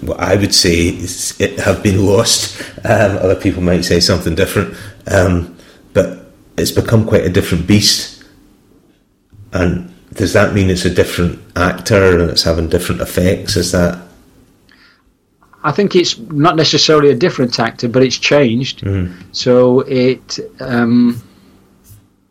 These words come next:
Speaker 2: I guess the, the, the, uh, founders and the people who are currently running Twitter have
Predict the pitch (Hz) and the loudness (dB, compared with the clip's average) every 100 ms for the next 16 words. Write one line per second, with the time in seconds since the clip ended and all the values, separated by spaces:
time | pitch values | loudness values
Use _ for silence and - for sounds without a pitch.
0 | _ _ _ _ - _ 135 127 202 - | _ _ _ _ -20 _ 0 2 2 2
1 | 160 160 160 151 - - - - - _ | 2 2 4 2 -2 -20 -20 -20 -20 _
2 | _ - - - - - 104 - _ - | _ -20 -20 -20 -20 -20 -20 -20 _ -16
3 | 127 _ _ - 120 131 131 131 127 127 | -16 _ _ -4 2 4 4 4 4 2
4 | - - - - - 123 117 117 123 156 | 0 -14 -20 -20 -8 -2 0 -2 0 2
5 | 156 156 117 107 110 110 117 113 117 113 | 4 4 4 0 -4 -8 -4 -2 -2 -2
6 | 139 135 131 127 120 135 127 127 120 135 | -2 0 2 2 2 0 0 2 4 4
7 | 139 120 - 110 - 110 107 127 123 110 | 4 2 0 -2 -2 -4 -2 2 0 0